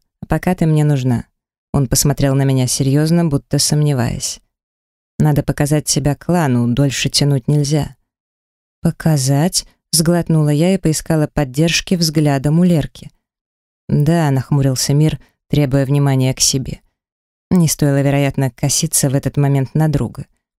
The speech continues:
"Что ты настоящая и моя". М-да, впустить впустил, но моё внимание Лерке и поиски поддержки у друга ему не нравится. "Хорошо", поспешно капитулировала,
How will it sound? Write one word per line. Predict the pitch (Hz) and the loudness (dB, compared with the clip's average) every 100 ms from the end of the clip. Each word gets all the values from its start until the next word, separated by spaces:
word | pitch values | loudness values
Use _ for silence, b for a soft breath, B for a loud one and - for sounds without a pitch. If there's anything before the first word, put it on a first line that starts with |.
| _ _ _ | _ _ _
"Что | - - | -6 -2
ты | 156 151 | 2 2
настоящая | 143 - 143 139 147 - - 147 | 0 0 0 0 0 0 0 0
и | - | 2
моя". | 147 143 135 131 151 _ _ _ _ _ _ _ _ _ _ _ _ _ - | 2 2 0 -4 -8 _ _ _ _ _ _ _ _ _ _ _ _ _ -2
М-да, | 165 160 156 143 135 127 123 | 2 4 4 2 2 0 -2
впустить | - - 151 - 214 - | -6 -6 -4 0 -2 -2
впустил, | - 196 - - - 233 202 151 | -4 -2 0 -2 2 2 4 2
но | 151 151 | 2 2
моё | 156 175 | 2 2
внимание | 180 170 160 185 214 220 220 | 2 2 2 4 4 4 4
Лерке | 196 208 208 - 233 | 2 0 -2 0 0
и | 226 | 0
поиски | - 185 175 - 165 | 0 0 0 -2 -4
поддержки | - 160 143 160 147 - 151 | -2 -4 0 0 0 -2 -2
у | 143 | 0
друга | 143 151 156 | 0 0 0
ему | 185 180 185 143 | 0 2 2 2
не | 143 147 | 2 0
нравится. | 131 127 147 - - - _ _ _ _ _ _ _ _ _ _ _ | 0 -4 -6 -8 -10 -10 _ _ _ _ _ _ _ _ _ _ _
"Хорошо", | - 180 - 160 | -2 0 0 0
поспешно | 156 165 - 165 - 165 | 0 -4 -2 -2 0 0
капитулировала, | - 160 - 147 170 185 180 180 | -2 -4 0 0 2 2 0 -2